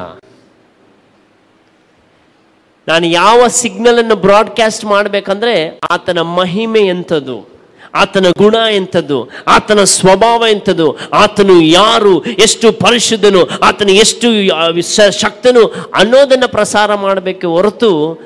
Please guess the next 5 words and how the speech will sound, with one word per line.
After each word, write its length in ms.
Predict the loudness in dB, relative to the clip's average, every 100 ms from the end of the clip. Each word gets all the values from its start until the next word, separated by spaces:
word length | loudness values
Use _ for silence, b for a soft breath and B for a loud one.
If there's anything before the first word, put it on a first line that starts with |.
| B -16
ನನ್ನ 520 | -10 -4 -4 -4 -6
ಬಲಹೀನತೆಯನ್ನು 1000 | -2 0 0 -2 -4 -6 -6 -6 -4 -6
ಅಥವಾ 440 | -8 -12 -12 -4 -4
ಪಕ್ಕದವರ 600 | -2 -4 -6 -4 -4 -2
ಬಲಹೀನತೆಯನ್ನು 840 | -4 -4 -4 -6 -8 -8 -6 -6